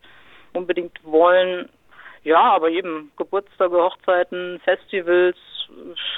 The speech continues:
warum nicht? Ja, was sich da halt so auftut. <laughs> Müssen wir erst mal gucken halt.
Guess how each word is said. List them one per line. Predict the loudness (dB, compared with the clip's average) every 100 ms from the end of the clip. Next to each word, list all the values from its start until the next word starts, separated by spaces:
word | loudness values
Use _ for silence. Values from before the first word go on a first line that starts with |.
| -12 -18 _
warum | -4 -2 0 -2
nicht? | -8 -8 -14 -14
Ja, | -4 -2 -2 _ _ _ -20 -20 -20 -20 -6
was | -6 -6
sich | -4
da | 2 4
halt | 2 2
so | 4
auftut. | 6 4 0 -12 -12 -14 -18
<laughs> | _ -10
Müssen | -6 -4 -4 -4
wir |
erst | -4 0
mal | 0
gucken | 0 -4 -6 -12
halt. | -14